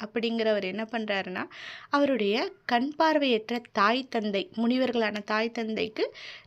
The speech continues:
தண்ணி ஒரு பானையில எடுக்கிறாரு. அது மொள்ளும் போது வர சத்தம் யானை தண்ணி குடிக்கிற மாதிரி கேக்குது.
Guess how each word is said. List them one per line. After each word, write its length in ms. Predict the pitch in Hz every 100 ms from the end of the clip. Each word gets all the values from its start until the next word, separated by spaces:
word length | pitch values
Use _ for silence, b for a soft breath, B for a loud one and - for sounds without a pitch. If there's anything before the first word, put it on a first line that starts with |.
| -
தண்ணி 340 | 302 339 349
ஒரு 200 | 233 247
பானையில 480 | 226 220 247 240 208
எடுக்கிறாரு. 460 | 214 220 180 180 311 -
அது 340 | 202 196 196
மொள்ளும் 520 | 196 214 240 370 392
போது 260 | 294 285 294
வர 200 | 247 202
சத்தம் 640 | 196 202 - 277 233 311
யானை 500 | 247 247 247 392 403
தண்ணி 280 | - 208 220
குடிக்கிற 400 | 214 208 202 196
மாதிரி 240 | 190 254 277
கேக்குது. 360 | 226 220 214